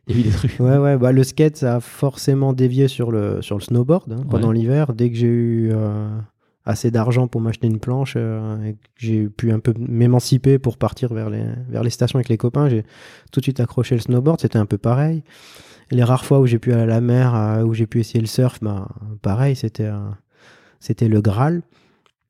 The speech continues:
Speaker 2: Et, euh, plus tard, vers, euh, trente, trente-cinq ans, quand j'ai commencé à être vraiment, euh,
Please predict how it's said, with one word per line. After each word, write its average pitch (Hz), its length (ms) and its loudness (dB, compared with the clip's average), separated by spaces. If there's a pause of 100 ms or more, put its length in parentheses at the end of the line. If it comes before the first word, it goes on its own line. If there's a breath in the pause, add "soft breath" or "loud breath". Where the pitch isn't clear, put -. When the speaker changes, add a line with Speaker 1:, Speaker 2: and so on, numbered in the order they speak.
(300)
Speaker 2:
Et, 117 560 2
euh, 117 800 2 (220)
plus 156 220 0
tard, 151 720 -2
vers, 117 460 -2
euh, 117 320 -2
trente, 147 280 -6
trente-cinq 131 480 -2
ans, 151 180 2
quand 123 160 -2
j'ai 113 120 0
commencé 120 420 -2
à 110 120 2
être 110 140 0
vraiment, 117 760 0
euh, 104 480 -2